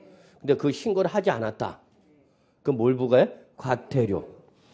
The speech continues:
신고는 했는데 허위 신고했다. 다운 계약서 등 허위 신고했다. 그럼 또 뭐가 부과돼? 과태료. 이때 무신고할 때 과태료와 허위 신고할 때 과태료 금액이 같아달라? 네.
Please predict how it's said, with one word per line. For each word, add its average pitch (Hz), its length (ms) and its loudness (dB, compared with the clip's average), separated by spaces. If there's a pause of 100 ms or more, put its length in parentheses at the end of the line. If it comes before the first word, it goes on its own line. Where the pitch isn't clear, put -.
(100)
신고는 196 540 2
했는데 160 280 2
허위 247 320 2
신고했다. 170 580 -2
다운 170 300 0
계약서 139 320 0
등 104 180 -2 (340)
허위 202 160 4
신고했다. 107 640 -4
그럼 - 300 -18
또 208 120 2
뭐가 127 260 4
부과돼? 117 320 2 (240)
과태료. 107 760 -4
이때 135 260 0
무신고할 127 580 -2
때 123 120 0
과태료와 110 760 0 (280)
허위 185 160 4
신고할 147 360 -4
때 123 100 0
과태료 113 380 -4
금액이 117 300 -2
같아달라? 110 600 2 (760)
네. 87 140 -6